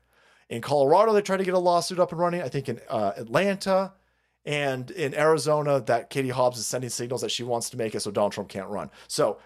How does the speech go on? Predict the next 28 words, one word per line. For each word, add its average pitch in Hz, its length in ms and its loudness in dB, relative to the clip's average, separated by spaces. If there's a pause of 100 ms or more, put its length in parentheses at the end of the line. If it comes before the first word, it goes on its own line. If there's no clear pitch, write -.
(100)
California, 175 720 0 (640)
California 160 460 2
wants 160 260 0
to 151 60 -12
do 156 140 6
it 156 60 4
as 139 140 -4
well. 143 320 0 (140)
They 135 120 4
are 123 320 2 (340)
trying 160 760 -2
desperately 165 580 0
to 139 100 -10
make 135 220 -2
it 135 60 -4
so 120 100 -6
Donald 120 320 2
Trump 117 240 -4
can't 120 260 -4
run 104 300 0
because 110 360 -4
he's 117 200 -6
an 104 100 -8 (100)
insurrectionist, 180 920 0
and 139 60 -4
he's 127 120 -6
an 123 100 -12
insurrectionist 185 840 0